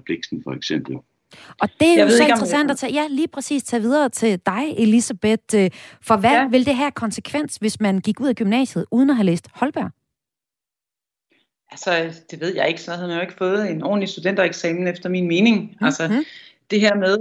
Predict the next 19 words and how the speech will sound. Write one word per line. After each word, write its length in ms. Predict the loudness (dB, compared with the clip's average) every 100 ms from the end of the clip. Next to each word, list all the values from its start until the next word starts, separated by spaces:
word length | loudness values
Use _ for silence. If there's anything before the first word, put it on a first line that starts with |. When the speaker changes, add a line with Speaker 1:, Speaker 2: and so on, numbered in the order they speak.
| -2 -10
Speaker 3:
øh, 500 | -6 -4 -4 -4 -8
med, 420 | -10 -8 -8 -6 -6
øh, 100 | -4 -4
litteraturlister, 920 | 0 0 2 2 2 0 0 2 2
værklister, 880 | 2 0 0 -8 -10 -8 -4 -4 -6
det 180 | -6 -2
at 240 | -2 -2
overhovedet... 640 | -4 -4 -6 -2 0 0 -2
Øh, 360 | -2 -2 -2 -4 _ _ _ _ _ -10 -4
ligesom 280 | -2 0
s-, 160 | -2 -6
lave 220 | -2 0 2
nogle 180 | 0
spredningskrav 1200 | -4 -8 -2 0 4 2 2 -4 -6 -2 -2 -2
til, 340 | -6 -6 -6 -4
hvad 140 | -4 -2
skal 240 | -4 -6
undervisningen 680 | -4 -4 -4 -6 -6 -4 -2
indeholde. 540 | -2 -2 0 -2 -2